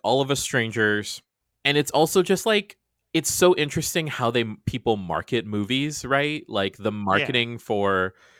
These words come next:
Speaker 1: uh, the marketing campaign <laughs> for, uh, All of Us Strangers has literally been just, like, little,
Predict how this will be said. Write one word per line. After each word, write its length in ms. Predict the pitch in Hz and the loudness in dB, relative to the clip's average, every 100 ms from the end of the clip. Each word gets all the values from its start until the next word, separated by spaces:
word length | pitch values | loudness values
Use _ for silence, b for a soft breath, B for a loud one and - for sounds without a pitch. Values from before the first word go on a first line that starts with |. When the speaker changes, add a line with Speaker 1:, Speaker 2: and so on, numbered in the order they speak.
| b b b _ _ - | b b b _ _ -2
Speaker 1:
uh, 140 | - | -2
the 160 | 127 131 | 2 0
marketing 840 | 113 117 - 123 117 113 110 104 - | 2 0 0 -2 -2 -4 -12 -14 -10
campaign 560 | 127 113 110 110 107 | -6 -4 -4 -4 -4
<laughs> 0 | |
for, 840 | 107 - 123 110 95 95 92 90 - | -6 -4 0 2 2 2 0 0 -4
uh, 320 | - 85 82 82 | -2 0 0 -2
All 180 | 90 104 | -2 -2
of 60 | 107 | -4
Us 100 | 101 | -6
Strangers 540 | - 98 104 98 98 | -6 -6 -2 -4 -2
has 260 | - 92 87 | -4 -4 -4
literally 380 | 95 101 101 | -4 -2 -2
been 280 | 87 95 95 | -4 -6 -6
just, 280 | 90 90 - | -8 -8 -6
like, 340 | 95 87 85 b b b b _ | -4 -4 -6 b b b b _
little, 800 | 104 113 113 110 107 107 101 98 | 2 6 6 6 4 2 0 -2